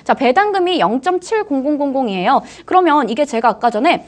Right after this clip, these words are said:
음, 좀 혜자스럽다라고 얘기를 했었는데 다른 종목들 대비해서 지금 배당을 많이 주고 있거든요. 다른 종목들도 한번 비교해 보-,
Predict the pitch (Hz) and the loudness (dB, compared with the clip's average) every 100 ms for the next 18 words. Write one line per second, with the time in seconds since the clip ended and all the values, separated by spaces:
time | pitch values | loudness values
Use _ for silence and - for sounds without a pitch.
0 | 254 240 233 240 262 381 466 466 427 339 | -10 -4 -4 -2 -4 -2 0 0 2 0
1 | - 240 262 180 190 196 285 302 311 196 | 2 2 2 0 -2 -2 -4 -2 -2 -2
2 | 254 - 214 240 415 415 247 247 370 415 | -4 -6 -4 -2 0 -2 -4 -2 -2 -2
3 | 403 214 190 277 277 262 254 220 208 208 | -4 -6 -6 -4 -4 -4 -6 -6 -4 -4
4 | 254 208 165 269 359 370 220 190 202 196 | -4 -4 -4 -4 -4 -4 -4 -4 -6 -6
5 | 214 370 - - - 240 415 415 277 359 | -4 -4 -6 -18 0 0 2 0 -2 -2
6 | 311 254 285 339 254 247 233 - 202 320 | -4 -2 -2 0 2 2 0 -4 -6 -4
7 | 359 | -2